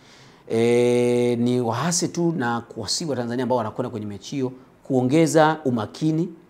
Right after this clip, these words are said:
kwenye vitu mbalimbali, kwa sababu hii ni mechi ambayo utaratibu pia inabad-, unabadilika. Sio kama mechi zetu hizi za Simba na E F watu wanakwenda, no, utaratibu unabadilika kuanzia kuingia, kuanzia kutoka,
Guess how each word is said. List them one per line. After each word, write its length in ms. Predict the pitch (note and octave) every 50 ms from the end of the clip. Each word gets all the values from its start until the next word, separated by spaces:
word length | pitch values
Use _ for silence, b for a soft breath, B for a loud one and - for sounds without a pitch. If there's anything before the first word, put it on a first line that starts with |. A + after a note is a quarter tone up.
| _ _ _ _ _
kwenye 200 | - C3+ G#2+ G#2+
vitu 200 | G2 C3 C3+ C3
mbalimbali, 520 | G#2+ G#2+ G2+ G2+ G2+ G#2 B2 C3+ D#3 D#3+ D#3+
kwa 120 | - B2
sababu 240 | - C3+ D#3 G3 G3+
hii 60 | G3
ni 80 | F3+ E3+
mechi 260 | E3+ G3 F#3+ F#3+ F3
ambayo 160 | D3+ E3+ F3
utaratibu 420 | D#3+ - C3 A#2+ - - D#3 D3
pia 200 | - D#3+ D3 C3+
inabad-, 320 | A2+ G#2+ G2 G2 G2+ - -
unabadilika. 640 | A#2 G#2+ G#2+ G2 G2+ G2+ G2 G2+ A2+ - - - - B B B B B B B
Sio 180 | - - - -
kama 160 | F3 F3 E3
mechi 180 | C#3+ C3+ B2+ C3
zetu 220 | D3+ E3+ E3+ D3+
hizi 120 | D#3 D3+
za 100 | C3+ B2+
Simba 320 | - - - E3 D#3+ D3+ C#3
na 80 | A#2
E 160 | A2+ A2+ B2 D3
F 180 | D#3 D3+ - C#3
watu 200 | B2+ C3+ C3+ C3+
wanakwenda, 400 | A#2 A2+ - - C3 C3 A#2+ A#2
no, 240 | A#2+ A#2 A#2+ G2+ - B B B
utaratibu 360 | - A2+ A2 A2 - C#3 C3+
unabadilika 480 | B2+ A#2 G#2+ A2 A2+ A#2 B2+ C3 C3 A#2+
kuanzia 320 | - G#2+ G2 G#2 G#2 B2
kuingia, 520 | - - G#2+ G2+ G#2+ A2 A#2+ B2+ B2 B2 B2
kuanzia 300 | - G#2 F#2+ A2+ A#2 A2+
kutoka, 580 | - G#2 - - B2 A#2+ A#2 - B2+ A#2+ B2